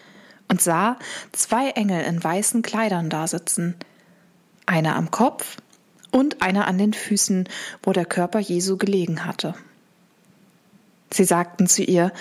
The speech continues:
"Frau, warum weinst du?" Sie sagte zu ihnen:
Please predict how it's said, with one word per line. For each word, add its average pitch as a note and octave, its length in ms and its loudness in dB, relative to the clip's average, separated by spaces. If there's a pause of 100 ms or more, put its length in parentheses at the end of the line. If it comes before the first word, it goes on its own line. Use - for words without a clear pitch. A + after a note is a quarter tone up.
(640)
"Frau, A3+ 480 2 (540)
warum G3 300 4
weinst G#3+ 400 4
du?" E3 160 -2 (1600)
Sie A#3+ 120 6
sagte B3 340 2
zu - 160 2
ihnen: A#3 380 2